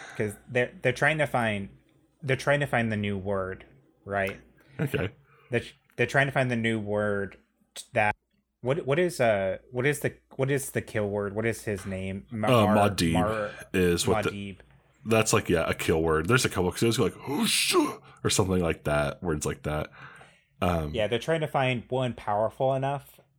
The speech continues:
Speaker 1: and they find out at the end of the movie that it is Blart.
Speaker 2: They're trying to find the word that will only kill their enemies, like,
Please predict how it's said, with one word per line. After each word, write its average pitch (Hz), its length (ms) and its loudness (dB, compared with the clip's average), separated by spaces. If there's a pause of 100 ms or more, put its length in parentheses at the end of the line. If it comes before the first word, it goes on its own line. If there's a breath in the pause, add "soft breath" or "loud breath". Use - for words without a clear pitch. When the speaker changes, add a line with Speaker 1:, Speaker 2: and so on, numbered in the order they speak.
(100)
Speaker 1:
and 107 540 0 (380)
they 120 180 0
find 110 280 -2
out 110 220 0
at 107 80 -4
the 101 80 -6
end 101 120 -8
of 90 60 -6
the 107 60 -8
movie 113 320 -4
that 98 180 -4
it 95 120 -10
is 95 300 -10 (240)
Blart. 92 420 -6 (720 loud breath)
Speaker 2:
They're 117 100 4
trying 151 200 6
to 156 60 4
find 131 260 4
the 113 60 6
word 101 520 4
that 98 200 4
will 95 200 2
only 95 320 2
kill 92 240 0
their 82 220 0
enemies, 76 560 -4
like, 85 240 -4